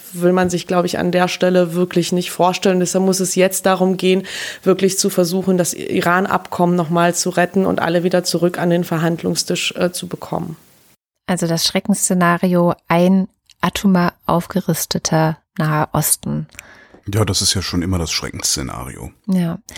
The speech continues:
Speaker 3: Ja.
Speaker 2: Jetzt hat allerdings gerade erst Irans Präsident Rouhani in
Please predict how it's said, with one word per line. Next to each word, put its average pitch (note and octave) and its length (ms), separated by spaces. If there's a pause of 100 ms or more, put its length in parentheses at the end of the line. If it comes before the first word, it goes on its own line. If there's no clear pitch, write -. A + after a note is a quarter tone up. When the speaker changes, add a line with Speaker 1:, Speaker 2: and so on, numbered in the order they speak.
(280)
Speaker 3:
Ja. D3+ 160
Speaker 2:
Jetzt F3+ 200
hat A3 140
allerdings G#3+ 420
gerade G3 380
erst - 580
Irans F3+ 460
Präsident F3 540
Rouhani G#3+ 800
in F#3 160